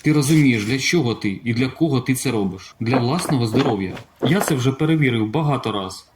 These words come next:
На винограді, трояндах, грядках, які ніколи не перекопую і не сапаю. І все, що я перелічив, не бачило мінеральних добрив, навозу, гною. Але все квітне, дає гарні врожаї. Тому й вам пропоную спробувати і зробити компост,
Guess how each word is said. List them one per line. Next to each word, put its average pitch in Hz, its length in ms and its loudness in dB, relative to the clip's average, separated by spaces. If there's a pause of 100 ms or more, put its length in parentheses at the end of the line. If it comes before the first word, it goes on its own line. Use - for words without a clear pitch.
(140)
На 139 140 2
винограді, 117 560 0
трояндах, 123 720 -2
грядках, 127 500 -2
які 127 240 -2
ніколи 131 360 4
не 120 100 2
перекопую 117 680 -2 (380)
і 131 80 4
не 127 120 6
сапаю. 104 540 -4 (760)
І 135 60 2
все, 170 260 2
що - 160 0
я 139 120 0
перелічив, 127 580 0
не 127 120 2
бачило 131 380 0
мінеральних 135 500 2
добрив, 110 440 -2 (480)
навозу, 123 760 0
гною. 110 480 2 (760)
Але 131 180 0
все 156 220 -2
квітне, 120 500 -2
дає 120 280 -2
гарні 147 320 2
врожаї. 104 580 -4 (840)
Тому 156 260 4
й 170 40 4
вам 123 220 0
пропоную 131 460 0
спробувати 113 600 -2
і 110 40 -2
зробити 123 480 0
компост, 120 600 -2